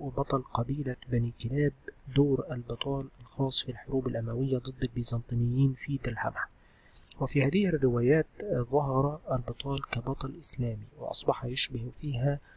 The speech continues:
أوديو-، أوديوس المشهور بالمكر والدهاء في الدهاء. واعتبره الأتراك رمزاً بارزاً في فتوحاتهم للأناضول بعد فتح ملاطية عام ألف مية واتنين على يد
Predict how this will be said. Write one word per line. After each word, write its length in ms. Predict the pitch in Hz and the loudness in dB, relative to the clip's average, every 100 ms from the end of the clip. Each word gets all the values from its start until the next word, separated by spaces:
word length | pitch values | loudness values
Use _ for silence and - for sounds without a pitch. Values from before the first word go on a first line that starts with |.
| - - - | -20 -20 -4
أوديو-، 520 | 127 139 143 143 147 - | -2 0 4 6 6 2
أوديوس 600 | 135 131 151 123 - - - - - - | 0 4 4 4 2 -4 -8 -20 -10 2
المشهور 580 | 123 117 - 139 139 127 | 2 4 2 6 6 4
بالمكر 520 | 120 117 135 - 113 | 0 0 2 0 0
والدهاء 500 | 113 - 101 165 - - | -4 0 2 4 0 -4
في 360 | - 127 127 - | -2 0 0 4
الدهاء. 440 | 143 - 110 104 - _ - - - - - - - | 2 4 2 2 -8 _ -20 -14 -14 -14 -20 -20 -4
واعتبره 560 | 131 - 175 185 214 190 | -2 2 2 2 0 4
الأتراك 540 | 165 - 135 143 - | 4 4 4 2 4
رمزاً 380 | 123 147 131 135 | 4 6 6 4
بارزاً 540 | 120 113 120 135 131 | 4 2 4 6 4
في 200 | 127 135 | 0 -8
فتوحاتهم 760 | - - 127 139 127 127 127 123 | -6 -6 -6 -6 -4 -2 0 2
للأناضول 640 | 117 120 113 113 135 135 123 | 2 2 0 0 4 4 4
بعد 200 | 117 117 | 0 0
فتح 380 | - - - - | -6 -6 -6 -4
ملاطية 680 | 120 117 123 - 127 123 127 | -2 0 -2 -2 0 0 0
عام 480 | 131 117 123 123 123 - 139 | 0 2 2 2 -2 -4 0
ألف 300 | 131 - 120 | 0 -2 -2
مية 320 | 123 127 120 | 2 2 0
واتنين 500 | 110 - 123 113 110 | -2 0 2 2 0
على 300 | 117 117 123 | -2 0 4
يد 140 | 147 | 2